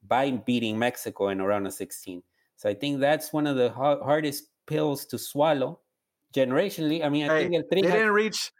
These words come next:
Speaker 2: they didn't reach Partido Número Uno in twenty eighteen. So
Speaker 1: Yeah.
Speaker 2: I'm just saying that, you
Speaker 1: Yeah,
Speaker 2: know?
Speaker 1: yeah, yeah. You look,
Speaker 2: <laughs>
Speaker 1: but, you know, and El Tri has won, you know, youth seventeen World Cups.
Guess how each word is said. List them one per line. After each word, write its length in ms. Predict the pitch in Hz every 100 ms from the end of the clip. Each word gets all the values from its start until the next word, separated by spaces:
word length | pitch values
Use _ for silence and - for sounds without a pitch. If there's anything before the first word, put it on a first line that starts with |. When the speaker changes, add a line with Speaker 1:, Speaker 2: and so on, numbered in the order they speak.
| - _ _ _ -
Speaker 2:
they 160 | 143
didn't 200 | 180 214
reach 220 | 196 202 -
Partido 560 | 156 143 185 180 147
Número 380 | 160 180 156 151
Uno 220 | 185 151
in 80 | 127
twenty 260 | 131 156 143
eighteen. 500 | 131 135 151 117 113 _ _
So 460 | - 113 110 110 _ _ _ _
Speaker 1:
Yeah. 320 | 127 120 160
Speaker 2:
I'm 80 | 202
just 120 | 143
saying 220 | 156 139
that, 300 | 147 147 120
you 60 | 139
Speaker 1:
Yeah, 80 | 185
Speaker 2:
know? 160 | 202 151
Speaker 1:
yeah, 160 | 202 180
yeah. 300 | 180 170 151 160
You 120 | 160
look, 200 | 160 147
Speaker 2:
<laughs> 180 | - 120
Speaker 1:
but, 120 | 139 139
you 180 | 143
know, 320 | 170 175 202 -
and 200 | 139 151
El 120 | 151
Tri 200 | 147 196
has 220 | 185 180 151
won, 340 | 160 180 185
you 100 | 165
know, 160 | 165 175
youth 240 | 135 151
seventeen 480 | 175 170 170 170 156
World 220 | 147 143
Cups. 400 | 135 139 - -